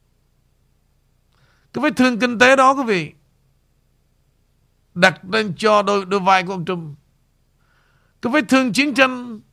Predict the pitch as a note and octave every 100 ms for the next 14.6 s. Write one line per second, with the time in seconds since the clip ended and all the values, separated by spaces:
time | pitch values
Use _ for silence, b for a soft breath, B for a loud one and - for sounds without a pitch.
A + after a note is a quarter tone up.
0 | _ _ _ G3 A3+ C4 C#4+ - _ _
1 | _ - A3+ G#3 A#3+ B3+ G3+ B3+ B3 A#3+
2 | - _ F3+ A#3+ G3 C#4 B3 _ _ _
3 | _ _ - G#3+ G3+ G#3 A3 G#3+ G3+ G#3
4 | G3+ G3+ G3 F3 E3+ D3 - _ _ _
5 | _ _ _ _ _ _ _ _ _ _
6 | _ _ _ _ _ _ - C#3+ A#3 A3
7 | C#3 E2+ - _ _ _ _ - G#3+ G3+
8 | G3 G3 F3 E3 D3+ C3+ D3+ D#3+ - A#3
9 | A3+ - _ _ _ _ _ _ - -
10 | _ _ _ _ _ - E3 D#3+ F3+ F3
11 | C#3+ F#2 F2+ _ _ _ _ _ _ _
12 | _ _ _ _ _ _ _ _ _ _
13 | _ _ _ _ B2+ C#3 F#3+ F3+ F3 F#3
14 | F#3+ E3 G#3 F3 D3